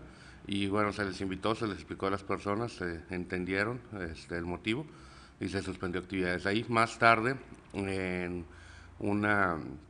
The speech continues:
alberca también que abre sus puertas, eh, en un hotel que abre sus puertas al público, este, en la alberca había cuarenta y cinco personas y no estaba el personal salvavidas.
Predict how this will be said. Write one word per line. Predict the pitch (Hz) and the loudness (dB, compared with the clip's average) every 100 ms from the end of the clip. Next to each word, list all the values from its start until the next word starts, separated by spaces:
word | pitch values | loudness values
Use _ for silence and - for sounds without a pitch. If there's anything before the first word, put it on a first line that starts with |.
| - - - - - | -20 -20 -16 -12 -4
alberca | 98 98 101 95 107 | 0 4 4 4 2
también | 101 95 95 98 | 2 4 2 2
que | 98 98 | 2 4
abre | 95 101 | 4 4
sus | 95 85 | 0 -4
puertas, | 95 95 - 98 95 92 | -2 0 0 -2 -2 -4
eh, | 95 98 92 | 0 2 2
en | 101 | 2
un | 107 | 2
hotel | 110 107 110 113 | 2 2 2 2
que | 101 | 0
abre | 98 | 0
sus | 95 - | -2 -4
puertas | 98 104 | -2 -2
al | 95 | -2
público, | 92 95 98 98 113 - - - - - - | -2 -2 0 -2 -4 -6 -18 -20 -20 -20 -8
este, | - 92 92 95 | -2 -2 0 -2
en | |
la | 95 | 2
alberca | 95 98 107 | 2 2 4
había | 101 101 | 4 4
cuarenta | 101 98 92 | 4 2 2
y | |
cinco | 92 98 107 | -2 -2 -2
personas | 98 92 95 95 92 | -2 -2 0 -2 -4
y | 92 | -4
no | 90 | -4
estaba | 90 98 95 | -2 -2 0
el | 90 | -2
personal | 85 - 87 85 | -6 -6 -4 -4
salvavidas. | 90 85 82 87 82 - | -6 -4 -2 -4 -6 -12